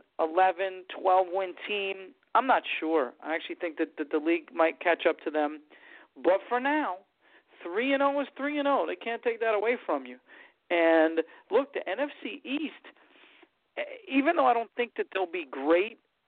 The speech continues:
eh, you know, I don't think they'll run away with the N F C East, at the same time, they look at the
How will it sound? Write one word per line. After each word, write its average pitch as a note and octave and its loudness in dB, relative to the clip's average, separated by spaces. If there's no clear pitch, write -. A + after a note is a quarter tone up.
eh, D3+ -12
you F3 -4
know, D#3+ 2
I D#3 4
don't G3 0
think G3 -8
they'll E3 2
run E3+ 2
away F#3+ 0
with A3 -4
the F#3 -6
N G3 -2
F F#3+ -6
C F#3+ -4
East, G3+ -6
at G3+ 4
the - -4
same A#3+ -2
time, B3 -2
they G3+ 4
look B3 0
at B3+ -8
the G3+ -10